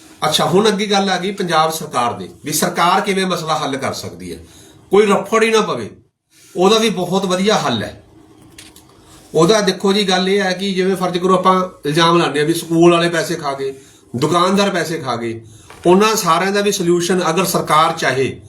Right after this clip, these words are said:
ਇੱਕ ਨੋਟੀਫਿਕੇਸ਼ਨ ਕੱਢ ਦੇ, ਸਾਰੇ ਮਸਲੇ ਹੱਲ। ਉਹ ਮਸਲਾ ਇਹ ਹੈ ਕਿ ਪੰਜਾਬ ਦੇ ਵਿੱਚ ਉੱਤਰਾਖੰਡ ਸਰਕਾਰ ਵਾਲੀ ਨੀਤੀ ਲਾਗੂ ਕਰ ਦੇ। ਉੱਤਰਾਖੰਡ ਦੇ ਵਿੱਚ ਵੀਰ ਜੀ ਕੀ ਹੈ,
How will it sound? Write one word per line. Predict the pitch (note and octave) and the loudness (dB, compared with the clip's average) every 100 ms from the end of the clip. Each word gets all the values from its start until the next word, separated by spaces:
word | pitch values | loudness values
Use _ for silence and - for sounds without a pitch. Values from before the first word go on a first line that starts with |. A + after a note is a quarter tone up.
| - - - - - | -20 -20 -20 -20 0
ਇੱਕ | G3+ G3+ | 0 2
ਨੋਟੀਫਿਕੇਸ਼ਨ | A#3 A3+ G#3+ A3 G#3+ G#3 G#3+ | 2 2 2 0 0 0 0
ਕੱਢ | G3+ D3+ E3+ | 0 0 2
ਦੇ, | G#3+ G3+ G3 - _ _ | 2 2 -2 -16 _ _
ਸਾਰੇ | - E3+ F#3+ A3+ | -6 0 2 2
ਮਸਲੇ | G#3 F#3+ F#3+ | 0 0 -2
ਹੱਲ। | C3 F#2 E2 - _ _ _ _ - - - - | -2 -8 -14 -20 _ _ _ _ -20 -20 -20 -2
ਉਹ | F3 G3+ | 2 4
ਮਸਲਾ | G#3 F#3 F#3+ F#3+ | 2 2 0 0
ਇਹ | E3 F#3+ | 2 4
ਹੈ | F3 C#3+ - _ _ _ _ _ _ - | 2 -2 -8 _ _ _ _ _ _ -8
ਕਿ | A3 | -4
ਪੰਜਾਬ | G#3+ F3 D#3+ E3 F3 | 0 2 2 2 2
ਦੇ | G3+ | 2
ਵਿੱਚ | E3+ D3+ - | 0 -4 -8
ਉੱਤਰਾਖੰਡ | - E3+ G3 G#3 G#3 F#3 G3+ | -6 -4 0 0 2 0 -2
ਸਰਕਾਰ | F#3+ F3 F3 E3+ | -4 -4 0 2
ਵਾਲੀ | F3 F#3 | 2 0
ਨੀਤੀ | F3+ E3+ F#3 | -2 -2 -2
ਲਾਗੂ | F3 D#3+ | 0 0
ਕਰ | E3+ D#3 | -2 -4
ਦੇ। | - - - _ _ _ _ _ _ _ - _ _ - - - - - | -6 -14 -20 _ _ _ _ _ _ _ -20 _ _ -20 -20 -20 -20 0
ਉੱਤਰਾਖੰਡ | F3+ E3+ A3+ A3 G3 G3+ | 2 4 2 2 2 4
ਦੇ | G#3 | 2
ਵਿੱਚ | G3+ G#3+ | 0 -2
ਵੀਰ | G3+ | -4
ਜੀ | F#3+ | -4
ਕੀ | G3+ G3 G3 | -4 0 2
ਹੈ, | F#3 F3+ - | 2 -4 -14